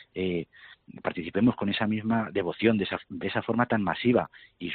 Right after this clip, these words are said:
con el respeto, ¿no? Que, que, que siempre lo hemos hecho. Eso va a ser importante, porque después de,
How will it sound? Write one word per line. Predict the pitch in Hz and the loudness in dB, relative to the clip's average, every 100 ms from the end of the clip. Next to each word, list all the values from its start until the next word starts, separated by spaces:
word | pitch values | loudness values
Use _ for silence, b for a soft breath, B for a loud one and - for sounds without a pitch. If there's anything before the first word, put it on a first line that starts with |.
| - | -6
con | 90 | -6
el | 95 | -6
respeto, | - - - 120 107 | -8 -8 0 0 0
¿no? | 87 120 B B B _ | -6 -6 B B B _
Que, | - 90 | -6 -6
que, | - | -8
que | - 85 | -8 -6
siempre | 104 92 | -6 -4
lo | 98 | -4
hemos | 82 98 | -4 -4
hecho. | 87 82 64 | -4 -6 -4
Eso | 73 - | -2 2
va | 117 | 4
a | 120 | 4
ser | 104 | 0
importante, | 92 - 73 - 107 90 | -2 -6 -6 -4 -4 -4
porque | - 78 | -6 -4
después | 87 - 110 | -4 0 0
de, | 123 | 2